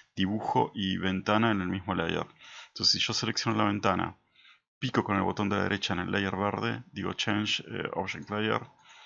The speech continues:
la ventana pasó a ser verde, layer verde, fantástico, está mucho mejor y lo seleccionamos como layer activo.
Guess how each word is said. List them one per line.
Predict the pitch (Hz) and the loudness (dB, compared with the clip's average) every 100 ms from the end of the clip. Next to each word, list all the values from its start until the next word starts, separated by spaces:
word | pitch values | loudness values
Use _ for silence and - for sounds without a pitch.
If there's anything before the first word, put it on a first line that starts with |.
| - - | -10 2
la | 98 | 4
ventana | 95 110 110 | 6 4 4
pasó | 98 - | 2 0
a | |
ser | - - - | 0 0 8
verde, | 90 80 82 | 8 8 2
layer | 82 90 90 | -4 -2 -2
verde, | 87 87 | -2 -2
fantástico, | 87 95 90 85 - - | -4 -4 -2 -2 -4 -4
está | - 98 | 0 0
mucho | 90 117 110 - | 4 4 4 4
mejor | 95 - 101 - - - - - | 4 6 6 2 -10 -20 -20 -10
y | |
lo | 95 | -6
seleccionamos | - 95 - 98 82 87 | -4 -4 -2 0 -2 -2
como | - 92 | -2 -2
layer | 92 | 0
activo. | 85 - - | -4 -6 -10